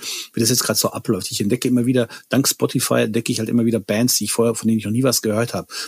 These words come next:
Manchmal höre ich mich aber auch durch die, ähm, Pseudo-Charts durch, die momentan irgendwie so sind, und ich erkenne da gar nichts mehr.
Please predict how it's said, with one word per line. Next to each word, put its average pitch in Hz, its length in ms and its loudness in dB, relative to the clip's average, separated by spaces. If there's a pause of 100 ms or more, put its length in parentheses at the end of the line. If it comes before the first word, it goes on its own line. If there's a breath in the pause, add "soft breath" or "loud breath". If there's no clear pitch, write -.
Manchmal 117 540 2
höre 123 160 2
ich - 100 -2
mich 117 160 2
aber 104 140 0
auch 107 160 -4
durch - 220 0
die, 104 260 -2 (440)
ähm, 101 360 0
Pseudo-Charts - 800 2
durch, 104 240 -2
die - 120 -6
momentan 101 420 0
irgendwie 107 300 0
so 101 120 2
sind, 110 220 2
und 107 120 -2
ich 107 120 -2
erkenne 135 280 0
da 117 80 2
gar 104 240 -2
nichts - 320 2
mehr. - 220 -8